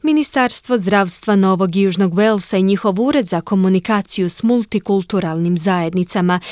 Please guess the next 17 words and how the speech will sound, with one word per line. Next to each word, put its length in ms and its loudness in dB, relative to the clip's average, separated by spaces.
objavili 640 2
su 180 0
informativnu 800 2
kampanju 760 0
o 140 0
covidu 400 0
na 140 2
mnogim 460 2
jezicima 640 -2
uoči 360 -2
proslave 560 0
lunarne 560 2
nove 280 -2
godine 420 -2
koja 200 -4
počinje 500 -2
danas 520 -2